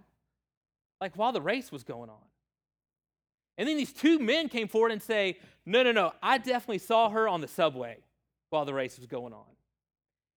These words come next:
And pretty soon, come to find what she did, she started the race,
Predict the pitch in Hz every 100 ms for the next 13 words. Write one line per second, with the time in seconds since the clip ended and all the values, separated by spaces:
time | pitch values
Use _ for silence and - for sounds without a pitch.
0 | - 143 - 269 285 339 277 - 202 220
1 | 254 233 214 247 247 - - 160 185 175
2 | 180 277 311 - -